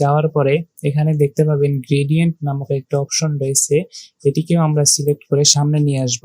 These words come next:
দেখতে পাচ্ছেন চলে এসেছে এই পাশে, এটিকে আমরা টেনে নিয়ে আসি। এখানে যদি আমরা চাপ দেই দেখতে পাবেন লেখাটি গ্রেডিয়েন্ট হয়ে গিয়েছে, মানে এই পাশে হচ্ছে কালো, এই পাশে আস্তে আস্তে সাদা। আমরা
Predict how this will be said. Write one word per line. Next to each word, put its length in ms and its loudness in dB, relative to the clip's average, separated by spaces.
দেখতে 220 -4
পাচ্ছেন 240 -2
চলে 260 2
এসেছে 360 2
এই 100 -6
পাশে, 260 0
এটিকে 320 -4
আমরা 140 0
টেনে 300 2
নিয়ে 220 2
আসি। 220 -2
এখানে 220 0
যদি 180 0
আমরা 160 0
চাপ 160 -2
দেই 180 2
দেখতে 320 0
পাবেন 240 0
লেখাটি 300 0
গ্রেডিয়েন্ট 560 2
হয়ে 220 0
গিয়েছে, 360 -2
মানে 240 -4
এই 100 -2
পাশে 200 0
হচ্ছে 200 0
কালো, 280 2
এই 80 -4
পাশে 220 -6
আস্তে 200 -2
আস্তে 180 -2
সাদা। 260 0
আমরা 160 2